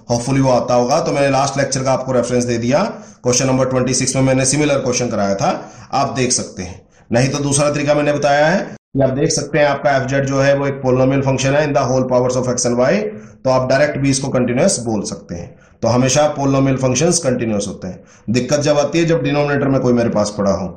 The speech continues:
तो यहाँ denominator में कुछ नहीं पड़ा तो ये हमेशा continuous रहेंगे, इनकी कोई दिक्कत नहीं है।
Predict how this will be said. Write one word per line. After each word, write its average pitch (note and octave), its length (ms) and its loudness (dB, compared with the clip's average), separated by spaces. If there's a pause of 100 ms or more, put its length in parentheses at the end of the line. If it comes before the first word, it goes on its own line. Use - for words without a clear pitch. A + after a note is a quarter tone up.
(260)
तो B2 60 2
यहाँ B2 160 2
denominator C#3 460 0
में C#3 120 0
कुछ C#3 200 -2
नहीं C#3+ 140 -2
पड़ा C#3+ 180 2
तो D3+ 120 -2
ये D3 60 -2
हमेशा C3+ 340 0
continuous B2 460 2
रहेंगे, B2+ 280 4
इनकी C#3 200 0
कोई B2+ 200 2
दिक्कत G#2+ 360 -2
नहीं F#2 120 -2
है। E2+ 120 -6